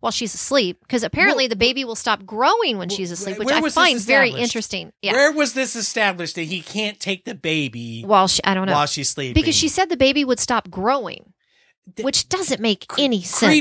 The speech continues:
Speaker 2: creeptastic is what that is.
Speaker 1: So, I, uh, anyway. And so Rumple says, "No, no, no." And she said, "Yes, yes, yes." And, and she said, "And then
Speaker 2: <laughs> Oh, I'll do
Speaker 1: you'll
Speaker 2: it.
Speaker 1: find a way."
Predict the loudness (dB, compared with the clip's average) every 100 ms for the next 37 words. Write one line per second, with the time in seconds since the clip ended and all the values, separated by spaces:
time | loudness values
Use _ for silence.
0 | 2 -2 0 -2 -4 -8 -10 -14 -20 _
1 | -6 -4 -2 0 2 2 0 -4 -6 -6
2 | -8 _ -2 2 4 4 0 -4 -14 -20
3 | -20 -16 -16 _ -10 -10 -8 -10 -10 -12
4 | -16 -14 -2 0 2 0 0 -4 -6 0
5 | 2 4 4 4 2 -2 -4 -4 -8 -2
6 | 0 2 0 0 0 -2 -12 -20 -4 0
7 | 0 0 -6 -6 -4 -4 -2 0 0 2
8 | 4 6 4 -2 _ _ _ -4 -2 -2
9 | -2 0 2 4 4 2 4 4 2